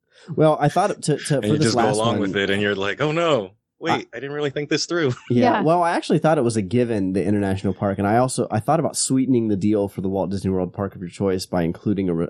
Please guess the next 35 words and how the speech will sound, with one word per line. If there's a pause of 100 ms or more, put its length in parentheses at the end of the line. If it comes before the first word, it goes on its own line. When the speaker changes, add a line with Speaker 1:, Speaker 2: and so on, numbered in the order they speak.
Speaker 1:
a
resort. (1120)
Speaker 2:
Mm. (580)
Speaker 1:
But (160)
you
guys
like
it
without
that,
so
Speaker 2:
I
mean,
I
Speaker 1:
suckers.
Speaker 2:
think
the
prices
are
pretty
comparable
now.
Like,
Speaker 3:
Yeah. (240)
I'm
Speaker 2:
uh,
Speaker 3:
wondering,
like,
how
Speaker 2:
like
Speaker 3:
that
Speaker 2:
a
Speaker 3:
would (840)
Speaker 1:
But
the